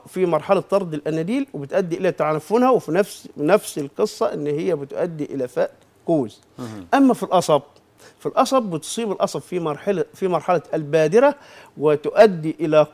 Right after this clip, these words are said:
Speaker 1: قتل أو موت قلب البادرات، فيتجه القصب للتفريع،
Speaker 2: مم.
Speaker 1: يخلف خلفات جديدة، فدي ما بتبقاش مضرة زي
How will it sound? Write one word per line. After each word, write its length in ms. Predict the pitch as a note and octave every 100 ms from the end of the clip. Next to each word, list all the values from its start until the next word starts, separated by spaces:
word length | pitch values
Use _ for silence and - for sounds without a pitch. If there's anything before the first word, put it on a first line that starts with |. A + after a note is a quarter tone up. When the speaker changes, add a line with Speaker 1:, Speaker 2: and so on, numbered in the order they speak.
| -
Speaker 1:
قتل 460 | G#3+ A3+ - A3 G#3+ -
أو 220 | E3+ F#3+ - _ -
موت 340 | E3 G3+ G3 - _
قلب 240 | F#3+ G3+ D#3+
البادرات، 680 | D3+ D3+ D3 E3 C4 C#4 -
فيتجه 880 | - D3+ D3 - _ A#3+ G#3 F#3+ D#3
القصب 480 | D#3 - A3+ B3 A#3+ - _
للتفريع، 800 | D3 G3+ - - G3 - F3+ D#3 - _ -
Speaker 2:
مم. 220 | E3+ E3 D#3
Speaker 1:
يخلف 560 | G#3 A3+ A3+ G3 -
خلفات 340 | F3 E3+ G#3+ G3+
جديدة، 420 | E3+ G3 B3 C4+ - -
فدي 280 | - F#3+ B3
ما 160 | A3+ F#3
بتبقاش 680 | - D#3 - - A3 G#3+ - _
مضرة 600 | D3+ D3 D#3+ G3+ F#3+ G3+ G#3 _ _ -
زي 400 | C3 F3+ F#3+